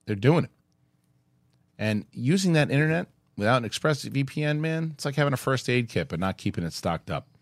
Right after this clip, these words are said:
You need that V P N, and you need ExpressVPN. Because every time you come connected to an unencrypted network, whether it's cafe, hotel, airport, any hacker on the same network can gain access to your personal data.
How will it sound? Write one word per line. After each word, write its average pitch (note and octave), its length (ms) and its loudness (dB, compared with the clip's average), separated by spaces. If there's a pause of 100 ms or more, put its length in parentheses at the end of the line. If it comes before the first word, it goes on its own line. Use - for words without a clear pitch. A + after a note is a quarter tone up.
(880)
You F2+ 120 -6
need C#3 380 4
that C3+ 200 4
V A#2 160 0
P A2 260 -4
N, E2+ 180 -4 (460)
and E2+ 100 -6
you E2+ 80 -2
need F2+ 140 -4
ExpressVPN. D#2 960 -6 (360)
Because - 280 -10
every C#3+ 220 2
time B2 360 4
you F#2+ 100 -2
come G2+ 260 -4
connected F2+ 460 -6
to E2+ 240 -4 (260)
an F#2+ 160 -6
unencrypted - 1000 0
network, E2 500 -6
whether E2+ 180 -6
it's - 140 -10
cafe, G#2 560 -2 (320)
hotel, G#2+ 600 2 (340)
airport, G#2 560 0 (300)
any D#3+ 200 4
hacker B2+ 380 4
on G2+ 80 -2
the F2+ 80 -4
same A2+ 380 2
network F2+ 360 -2
can D#2+ 120 -10
gain F2 240 -2
access F2 340 -6
to E2+ 100 -10
your D2+ 60 -6
personal G2+ 440 -4
data. D2+ 300 -6